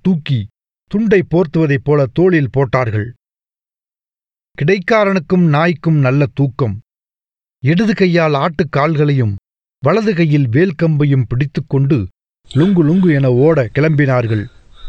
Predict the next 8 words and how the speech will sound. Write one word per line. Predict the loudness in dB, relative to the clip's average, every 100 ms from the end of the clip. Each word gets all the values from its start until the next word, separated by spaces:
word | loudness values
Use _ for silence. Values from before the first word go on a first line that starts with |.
| -10 -10 -10 -4
மூன்றாவது | 0 2 2 2 2 0 0
புஞ்சை | 0 2 0 -2
பொழியை | 0 0 2 0 0
கடந்தால்தான் | -2 0 0 0 0 -2 -2
வண்டிப்பாதை. | -2 -2 0 -2 -2 -2 -2 -4 -10 -20 -20 -16 -16 -10 -10 -10 -14 -14 -20 -20 -4
முருகேசத்தேவர் | 0 2 0 0 -4 0 0 2 2
முன்னால் | 2 2 2
ஓடிக்கொண்டிருந்தார். | 2 2 0 0 0 2 0 0 -2